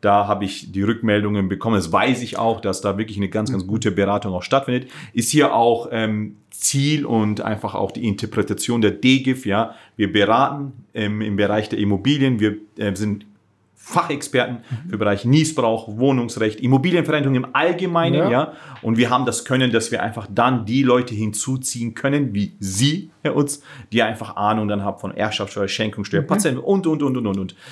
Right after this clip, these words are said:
Speaker 1: Ähm, wie gesagt, eine Kundin vor ein paar Tagen, die ist auch super glücklich darüber gewesen, wie sie die beraten haben im Bereich der Patientenverfügung und Vorsorgevollmacht.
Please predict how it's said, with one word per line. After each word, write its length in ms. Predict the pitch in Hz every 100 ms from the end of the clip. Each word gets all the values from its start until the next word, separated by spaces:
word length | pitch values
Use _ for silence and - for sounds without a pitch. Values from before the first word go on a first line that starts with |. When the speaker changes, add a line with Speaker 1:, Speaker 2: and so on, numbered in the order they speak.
| - -
Speaker 1:
Ähm, 300 | 101 101 101
wie 100 | 113
gesagt, 320 | 117 117 -
eine 240 | 117 123
Kundin 300 | 120 131 131
vor 140 | 131 123
ein 40 |
paar 160 | 123 117
Tagen, 400 | 123 113 113 107
die 140 | 104
ist 100 | 104
auch 160 | 107 110
super 260 | 107 123 110
glücklich 320 | 117 120 120
darüber 320 | 120 113 113
gewesen, 360 | 110 113 117 110
wie 60 |
sie 140 | 104 104
die 80 | 104
beraten 480 | 98 101 127 139
haben 180 | 123 123
im 80 | 104
Bereich 260 | 101 104 104
der 80 | 92
Patientenverfügung 760 | 98 - 113 117 110 107 101
und 140 | 90 -
Vorsorgevollmacht. 840 | 147 160 143 143 139 135 127